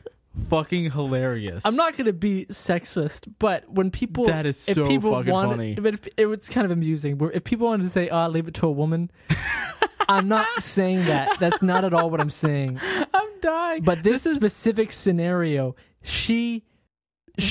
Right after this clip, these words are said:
Speaker 2: she
Speaker 1: single-handedly
Speaker 2: caused
Speaker 1: brought him to their gates. <laughs>
Speaker 2: <laughs>
Speaker 1: Like, he is
Speaker 2: Yeah.
Speaker 1: probably just gonna work on the, where he was taking advantage.
Speaker 2: He wanted a thermoply. That was his initial eye, what he had
Speaker 1: Yeah.
Speaker 2: his eye on.
Speaker 1: He had no, he wasn't looking.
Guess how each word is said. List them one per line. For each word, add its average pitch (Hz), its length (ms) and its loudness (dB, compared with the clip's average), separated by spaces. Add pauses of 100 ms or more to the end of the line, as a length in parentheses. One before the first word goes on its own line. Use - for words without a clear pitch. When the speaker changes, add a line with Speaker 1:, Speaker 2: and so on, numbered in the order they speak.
Speaker 2:
she 262 220 2
Speaker 1:
single-handedly 277 920 0
Speaker 2:
caused 180 680 0
Speaker 1:
brought 190 420 2
him 220 240 -2
to 214 200 -2
their 196 200 -2
gates. 185 680 0
<laughs> - 60 -6 (340)
Speaker 2:
<laughs> - 300 0 (420)
Speaker 1:
Like, 381 300 2 (160)
he 339 60 4
is 392 160 2
Speaker 2:
Yeah. 494 80 0
Speaker 1:
probably 339 420 2
just 302 220 -2
gonna 262 200 2 (360)
work 254 300 2
on 262 200 0
the, 262 60 -6
where 247 200 2
he 285 160 -2
was 269 120 -4
taking 285 260 0
advantage. 311 340 -2
Speaker 2:
He - 40 4
wanted 220 260 2
a - 20 -10
thermoply. 190 640 -2
That 185 120 0
was 208 160 0
his 208 260 -4 (140)
initial 180 640 0
eye, 151 200 -2
what 165 140 -2
he 277 60 -2
had 330 80 2
Speaker 1:
Yeah. 262 80 2
Speaker 2:
his - 120 -2
eye 220 200 -2
on. 131 300 -6
Speaker 1:
He 269 140 2
had 320 220 -2
no, 302 320 0 (240)
he 311 80 0
wasn't 330 280 -2
looking. 247 260 0